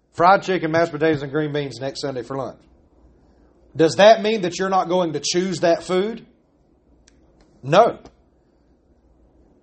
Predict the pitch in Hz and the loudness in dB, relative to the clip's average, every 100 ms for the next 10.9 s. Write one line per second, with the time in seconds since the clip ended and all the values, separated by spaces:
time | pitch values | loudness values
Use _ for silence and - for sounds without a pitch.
0 | _ _ _ _ _ - 135 214 214 185 | _ _ _ _ _ -4 2 4 4 2
1 | 247 220 214 _ _ 151 190 185 196 196 | 2 0 -8 _ _ -4 2 2 2 0
2 | 165 185 247 262 262 262 - 196 269 262 | 0 4 4 4 2 -2 -8 -4 -2 0
3 | 262 240 220 240 233 214 233 226 226 240 | 2 2 0 -2 -6 -6 -2 -2 -2 -4
4 | 233 _ _ _ _ 123 139 139 156 151 | -6 _ _ _ _ 2 2 2 -4 -4
5 | 180 - 107 110 - 131 113 127 135 _ | -14 -20 -12 -12 -12 -14 -14 -14 -20 _
6 | _ _ - 107 107 110 185 185 - _ | _ _ -20 -14 -14 -8 -8 -10 -20 _
7 | _ _ _ _ _ _ _ _ _ _ | _ _ _ _ _ _ _ _ _ _
8 | _ _ - 135 185 147 151 247 277 190 | _ _ -4 2 2 4 6 8 6 4
9 | 190 220 233 220 156 196 175 180 202 196 | 4 6 6 2 -2 -2 -2 -6 -6 -8
10 | 196 190 196 170 156 202 220 214 | -6 -4 -4 -2 0 2 2 -2